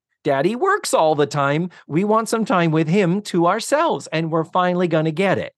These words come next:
And we learn that when he's considering this last mission, Jeannie is not happy. And she's like, "This is not the first time you've done this. There's always just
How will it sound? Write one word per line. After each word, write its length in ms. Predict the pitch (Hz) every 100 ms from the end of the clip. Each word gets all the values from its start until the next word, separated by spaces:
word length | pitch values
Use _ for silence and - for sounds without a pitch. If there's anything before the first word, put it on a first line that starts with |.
| _ _ - _ _
And 180 | 175 180
we 140 | 196
learn 380 | 170 190 269 180
that 220 | 135 120 -
when 200 | 143 160
he's 220 | 147 175
considering 760 | - 170 175 - 359 330 147 135
this 200 | 139 156
last 380 | 139 131 127
mission, 560 | 165 277 - 120 64 58 _ _ _ _
Jeannie 400 | - 180 277 240
is 140 | 131 127
not 240 | 131 143
happy. 420 | 139 240 330 117 101
And 140 | 143
she's 240 | - 185
like, 300 | 180 160 156 - _ _ _ _ _
"This 240 | 147 240 -
is 140 | 262
not 200 | 240 240
the 100 | 240
first 300 | - 208 208
time 220 | 214 208
you've 200 | 196 196
done 240 | 170 262 269
this. 240 | 98 -
There's 200 | - 151 -
always 520 | 151 214 226 143 87 -
just 440 | - 151 135 -